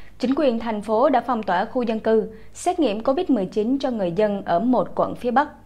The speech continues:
Hiện tại, ổ dịch ở Nam Kinh, tỉnh Giang Tô, được xem là nghiêm trọng nhất trong nhiều tháng qua tại Trung Quốc. Trung Quốc ngày hai mươi chín tháng bảy cho biết, một ổ dịch liên quan tới sân bay Lộc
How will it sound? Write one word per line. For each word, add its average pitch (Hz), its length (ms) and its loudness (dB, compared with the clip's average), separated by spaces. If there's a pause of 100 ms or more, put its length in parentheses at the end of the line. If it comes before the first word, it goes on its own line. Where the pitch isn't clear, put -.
(760)
Hiện 196 220 4
tại, 190 340 4 (120)
ổ 190 180 6
dịch 254 320 6
ở 190 100 2
Nam 240 240 0
Kinh, 226 340 0 (120)
tỉnh 226 300 4
Giang 240 240 0
Tô, 214 220 0 (280)
được 254 180 6
xem 277 240 2
là 214 80 2
nghiêm 254 240 4
trọng 208 260 -2
nhất 330 160 0 (100)
trong 247 180 -2
nhiều 196 200 0
tháng 214 280 -4
qua 233 380 2
tại 170 100 -2
Trung 180 200 -8
Quốc. 269 280 2 (340)
Trung 294 180 4
Quốc 359 200 4
ngày 240 240 2
hai 233 200 -2
mươi 233 120 0
chín 233 220 0
tháng 320 180 -2
bảy 214 260 4
cho 214 120 0
biết, 269 320 0 (380)
một 247 240 4
ổ 202 160 6
dịch 262 300 4
liên 254 220 4
quan 233 240 2
tới 226 160 2
sân 233 220 -4
bay 220 240 4
Lộc 190 160 4